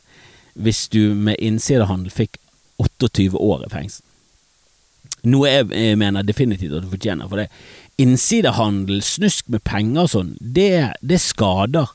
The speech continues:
mye mer samfunnet enn et mord i ny og ne.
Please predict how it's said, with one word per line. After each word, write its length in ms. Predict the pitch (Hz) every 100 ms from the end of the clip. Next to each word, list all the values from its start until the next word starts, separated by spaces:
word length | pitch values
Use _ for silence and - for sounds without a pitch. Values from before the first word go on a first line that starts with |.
| _ _ _ -
mye 540 | 113 120 139 220 277
mer 160 | 135 147
samfunnet 600 | - 214 233 - 247 143 - _ _ _ _ _ -
enn 160 | 123 120
et 200 | - 120
mord 380 | 143 156 98 87
i 20 |
ny 140 | 50 60
og 80 |
ne. 80 | 50